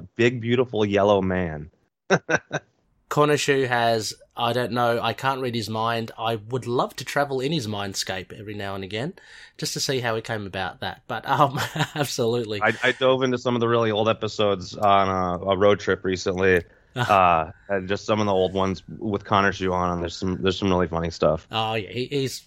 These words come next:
Speaker 2: uh, he's a gas. He's funny. <laughs> Um, oh, incidentally as well, uh, a little shout out. Connor's, uh, got another podcast, Wine Mums, if you wanna check that out.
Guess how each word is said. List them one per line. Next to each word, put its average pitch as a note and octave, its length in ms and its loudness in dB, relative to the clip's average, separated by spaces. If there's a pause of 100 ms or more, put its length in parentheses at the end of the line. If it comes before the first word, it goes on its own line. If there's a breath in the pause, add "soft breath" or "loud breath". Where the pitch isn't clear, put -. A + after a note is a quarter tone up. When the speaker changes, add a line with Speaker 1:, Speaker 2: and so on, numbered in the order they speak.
Speaker 2:
uh, F#2+ 60 -8
he's G#2+ 220 -6
a G#2 40 -12
gas. F#2+ 280 -8
He's G2+ 160 -12
funny. F2 380 -14 (120)
<laughs> - 1200 -6
Um, C#3 380 6 (420 loud breath)
oh, E3+ 160 -4 (220)
incidentally F#3 440 6
as C#3 100 2
well, C#3+ 240 6 (100)
uh, A#2+ 500 2
a B2+ 40 -4
little B2 200 -2
shout A#2 240 -2
out. G2 160 -6
Connor's, A#2+ 420 -2
uh, G#2+ 200 -4
got B2 180 -4
another B2 240 0
podcast, B2 460 -8
Wine A#2 260 0
Mums, F#2+ 480 -6
if A2 100 -14
you G#2 80 -8
wanna G2+ 160 -10
check F2+ 260 -12
that F2+ 140 -8
out. F2+ 220 -8